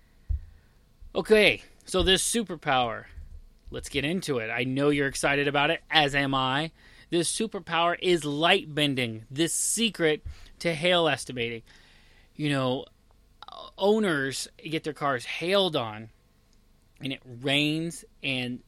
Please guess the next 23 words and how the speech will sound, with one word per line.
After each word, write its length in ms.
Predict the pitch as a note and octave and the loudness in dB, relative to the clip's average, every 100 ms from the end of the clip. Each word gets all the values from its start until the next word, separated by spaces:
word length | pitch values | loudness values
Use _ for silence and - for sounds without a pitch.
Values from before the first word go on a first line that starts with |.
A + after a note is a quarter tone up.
| - | -18
they 280 | C3 C3 A#2+ - | -10 -8 -8 -14
can't 460 | - C#3 C3 C3 - _ _ - | -10 -6 -4 -4 -10 _ _ -20
see 720 | - - D3 B2+ A#2 A#2 _ _ | -14 -8 -6 -4 -6 -10 _ _
the 180 | C#3 B2 | -10 -10
damage. 640 | A#2 C3+ A#2+ A2 A2 - - - - | -8 -6 -6 -6 -12 -16 -20 -20 -10
And 140 | C3+ | -6
when 100 | B2+ | -2
an 60 | B2 | -2
adjuster, 560 | A#2+ A#2 D3 - D3 - _ - _ _ | -2 -2 -4 -2 -6 -6 _ -20 _ _
they 120 | C#3+ | -8
bring 300 | B2+ B2+ C#3+ | -6 -4 -2
their 100 | D3 | -2
car 260 | C#3 C#3+ C3 | -2 0 2
into 200 | E3 G#3 | 0 2
an 80 | G3+ | 0
adjuster, 520 | E3 D#3 D3+ E3 D#3 | 0 -2 -2 -2 -4
and 200 | C#3 C3 | -4 -6
they're 80 | B2+ | -4
letting 240 | C3+ C3+ | -2 -2
them 120 | C3+ C3 | -2 -2
know 120 | B2+ | -2
that 200 | B2 - | -2 -6
there's 340 | B2+ B2 - | -8 -8 -12